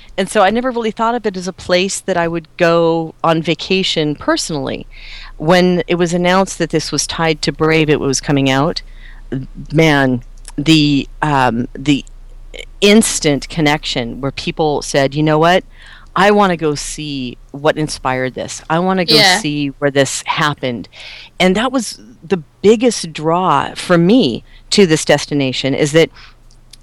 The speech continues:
Speaker 1: it's called, uh, obviously, Scotland, A Brave Adventure, because you literally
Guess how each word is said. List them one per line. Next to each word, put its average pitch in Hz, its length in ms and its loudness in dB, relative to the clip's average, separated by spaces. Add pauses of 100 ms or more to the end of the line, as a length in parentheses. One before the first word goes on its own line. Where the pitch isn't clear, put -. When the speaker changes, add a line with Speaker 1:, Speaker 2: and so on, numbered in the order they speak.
(180)
Speaker 1:
it's 160 240 2
called, 147 360 2
uh, 151 180 4
obviously, 143 400 0
Scotland, 143 560 -2
A 151 100 0
Brave 143 300 0
Adventure, 147 540 -2
because 147 360 -4
you 165 260 -8
literally 214 580 2